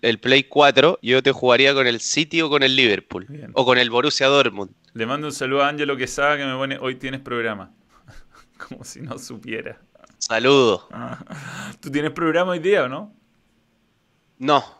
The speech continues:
Speaker 1: Ah, noticias.
Speaker 2: Noticias. Noticias, no
Speaker 1: Sí.
Speaker 2: va a estar con nosotros. Oye,
Speaker 1: No,
Speaker 2: mm,
Speaker 1: señor.
Speaker 2: eh, Gonzalo, como amante del juego ofensivo, ¿a quién prefiere, Guardiola o Klopp?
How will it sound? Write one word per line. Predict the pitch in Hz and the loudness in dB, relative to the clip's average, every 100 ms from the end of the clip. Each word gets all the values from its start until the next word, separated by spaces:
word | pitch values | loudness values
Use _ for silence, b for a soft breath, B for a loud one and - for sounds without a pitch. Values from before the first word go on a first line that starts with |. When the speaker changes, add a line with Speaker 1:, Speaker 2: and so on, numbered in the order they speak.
| _ | _
Speaker 1:
Ah, | 147 165 139 123 | 4 6 6 4
noticias. | 127 127 147 - 101 - - 117 | -2 0 0 0 -6 -10 -10 -8
Speaker 2:
Noticias. | 110 110 - - _ b b b b _ | -8 -8 -12 -16 _ b b b b _
Noticias, | 107 101 117 101 | -12 -10 -10 -8
no | 107 | -4
Speaker 1:
Sí. | |
Speaker 2:
va | 113 | -6
a | |
estar | 110 123 - | -4 -8 -8
con | 123 | -10
nosotros. | 120 - 101 95 - b b b | -10 -10 -10 -10 -14 b b b
Oye, | 123 123 | -6 0
Speaker 1:
No, | 117 | 0
Speaker 2:
mm, | |
Speaker 1:
señor. | 110 107 95 90 - _ _ _ _ _ _ _ - | 0 -4 -4 -10 -18 _ _ _ _ _ _ _ -12
Speaker 2:
eh, | 113 110 110 110 110 | -8 -4 -2 -2 -2
Gonzalo, | 113 120 165 160 139 | -4 -4 4 4 4
como | 120 123 | -2 -6
amante | 123 147 139 | -4 -4 -4
del | 147 | -6
juego | 135 143 | -4 -4
ofensivo, | 135 127 120 143 127 | -2 -6 -8 -4 -4
¿a | |
quién | 131 | -6
prefiere, | 123 139 147 117 | -8 -8 -4 -2
Guardiola | 107 113 110 143 156 | 0 0 0 -2 0
o | 143 | -2
Klopp? | - 131 - _ | 0 -4 -4 _